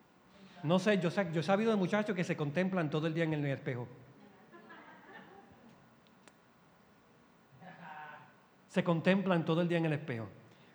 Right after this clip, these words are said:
Cuando tú contemplas a algo, lo contemplas bastante, te comienzas a parecer a esa persona.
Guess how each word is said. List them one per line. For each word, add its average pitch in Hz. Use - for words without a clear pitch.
Cuando 170
tú 220
contemplas 233
a 185
algo, 165
lo 165
contemplas 190
bastante, 170
te 147
comienzas 165
a 139
parecer 123
a 113
esa 107
persona. 95